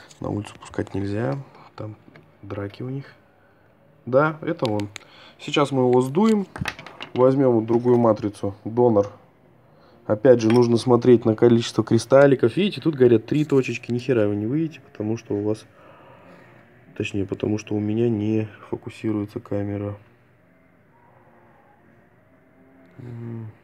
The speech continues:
нет, в общем, три точечки у меня светятся. И мне нужно набрать вот из моих матриц. Но здесь уже нету, надо ко-, в коробку лезть.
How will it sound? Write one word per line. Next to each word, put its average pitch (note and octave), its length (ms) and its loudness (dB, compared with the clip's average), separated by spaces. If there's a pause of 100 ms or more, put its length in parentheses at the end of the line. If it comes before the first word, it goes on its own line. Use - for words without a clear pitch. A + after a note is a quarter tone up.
(160)
нет, G#2 280 -8 (160)
в G#2+ 60 -8
общем, A2+ 220 -8
три E3 200 -4
точечки - 440 -2
у G#2 40 -6
меня G#2 120 -6
светятся. G2+ 340 -12
И B2 60 -6
мне D#3+ 160 -2
нужно D3 320 -2 (760)
набрать A#2+ 520 2
вот A#2 160 -12
из G#2+ 80 -8
моих A2 320 -6
матриц. C3 500 -6 (1900)
Но A#2+ 160 -10
здесь B2+ 300 -6
уже G#2+ 160 -8
нету, C3+ 340 -2
надо A2 240 -4
ко-, A2+ 200 0
в - 120 -16
коробку A#2+ 480 0
лезть. A2 460 -8